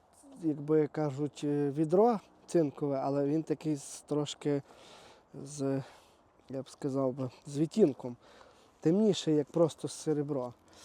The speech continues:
Значить, Каджар повний привід дві тисячі п'ятнадцятого року, один і шість дизель, максимальна комплектація Bose, оригінальний пробіг сто сімдесят один.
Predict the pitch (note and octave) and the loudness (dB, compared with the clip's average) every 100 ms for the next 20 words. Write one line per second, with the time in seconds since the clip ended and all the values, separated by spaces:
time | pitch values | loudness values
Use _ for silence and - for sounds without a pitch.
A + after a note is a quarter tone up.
0 | - - - _ C#3 D3 D3+ - D#3+ E3 | -20 -20 -20 _ -6 -4 -6 -2 0 2
1 | F#3 E3+ F3 E3+ D#3+ E3+ E3 D3+ D3 D#3+ | 2 2 2 2 2 4 4 2 -2 -4
2 | - D3+ D3+ E3 D#3 - E3 D#3+ D#3 - | -4 -6 -2 0 0 0 2 4 4 2
3 | D3+ D#3 D3+ - D#3+ D3+ F#3 G3+ F#3+ E3 | 0 0 -2 0 -2 4 4 6 2 0
4 | - E3 D#3+ D#3 D#3 D3 D#3 - D#3+ - | -2 0 2 0 -2 2 0 4 2 2
5 | F#3 F#3 F3 F#3 G3+ G#3+ - D#3+ D#3 E3 | 0 2 2 2 2 -2 -2 0 2 2
6 | D#3+ D#3 D3 E3 D3+ D3+ - D#3+ - D#3 | 2 2 4 4 4 0 -2 -4 0 0
7 | D3+ F3 D#3 E3 F3+ A3 | 4 4 4 -2 0 0